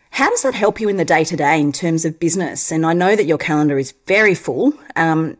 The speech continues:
so how does that help? If you've got a really full calendar,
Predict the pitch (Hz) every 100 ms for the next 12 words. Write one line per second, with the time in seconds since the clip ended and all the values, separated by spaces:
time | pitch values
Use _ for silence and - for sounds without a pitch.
0 | - 190 170 214 220 294 349 - 180 185
1 | 160 - - 160 190 185 220 381 196 170
2 | 202 - 160 - 139 175 165 113 113